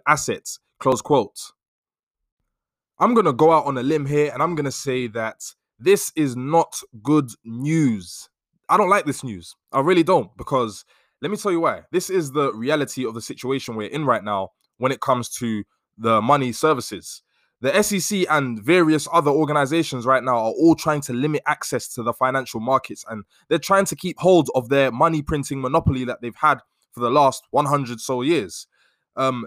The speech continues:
this is the first of many state-backed C B D Cs coming to the market in twenty twenty-one. European banks have all shown extensive plans to do the same thing as what's happening here. And it will be at this point where cryptocurrency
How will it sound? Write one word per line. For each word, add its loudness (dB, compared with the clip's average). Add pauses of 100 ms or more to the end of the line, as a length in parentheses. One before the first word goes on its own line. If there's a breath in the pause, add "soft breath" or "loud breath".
this 0
is 0
the 0
first 2
of -4
many -2
state-backed -4
C -2
B -4
D -6
Cs -4
coming -2
to -6
the -2
market 0
in -10
twenty -4
twenty-one. 0 (460)
European 2
banks 0
have -2 (120)
all 6
shown 2 (260)
extensive -4
plans -2
to -8
do 0
the -4
same -6
thing -4
as -8
what's -6
happening -2
here. 0 (400 soft breath)
And 0
it -6
will -4
be 2
at -2 (160)
this 0
point 0 (560)
where 2
cryptocurrency -2